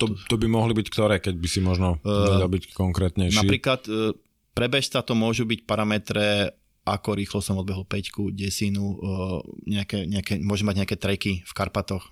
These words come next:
Speaker 2: hej, nejaké, že tu nabehávam a skúsim teraz, skúsim potom,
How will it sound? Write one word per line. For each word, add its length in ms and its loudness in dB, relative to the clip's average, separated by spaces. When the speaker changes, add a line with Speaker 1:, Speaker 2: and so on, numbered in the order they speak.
Speaker 2:
hej, 240 -4
nejaké, 240 -4
že 80 -8
tu 80 -6
nabehávam 800 -2
a 60 -4
skúsim 400 -4
teraz, 320 -2
skúsim 320 -4
potom, 400 -4